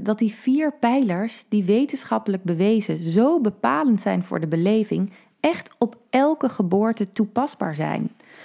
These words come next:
Want jij vraagt net, Daan, "Hoe komt het dan dat wij dat zo goed beleefd hebben?" Dat heeft alles te maken met deze evidence-based medicine, die je eigenlijk alleen maar tot verbeelding kan doen laten spreken als je het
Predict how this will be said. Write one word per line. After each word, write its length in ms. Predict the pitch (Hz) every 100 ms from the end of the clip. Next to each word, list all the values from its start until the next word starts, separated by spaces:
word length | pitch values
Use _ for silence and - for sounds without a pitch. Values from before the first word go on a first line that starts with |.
| - -
Want 160 | 247
jij 220 | 262 269
vraagt 360 | 262 262 285 -
net, 180 | 233 185
Daan, 380 | 196 190 202 202
"Hoe 260 | - 240 -
komt 300 | 302 370 294
het 120 | 170
dan 320 | 165 156 156 202
dat 160 | 185
wij 200 | 180 220
dat 160 | 220 208
zo 100 | 190
goed 200 | - 170
beleefd 420 | 165 185 240 269
hebben?" 420 | 165 156 175 262 - - - -
Dat 160 | 277 269
heeft 260 | 294 294
alles 280 | - 277 269
te 100 | 233
maken 340 | 220 214 214
met 180 | 196 160
deze 360 | 165 190 185 185 -
evidence-based 960 | 214 214 175 170 185 - 165 165 165 175
medicine, 600 | 208 220 - 156 180 226 - - - - - _
die 360 | 185 175 240 254
je 120 | 269 - -
eigenlijk 540 | 262 311 349 269 254
alleen 440 | - 233 233 277
maar 300 | 262 226 226
tot 180 | 220 226
verbeelding 540 | - 185 196 247 269 226
kan 200 | 214 208
doen 160 | 208
laten 280 | 202 190 196
spreken 420 | - 185 185 185
als 260 | - 233 -
je 60 |
het 360 | 208 180 185 -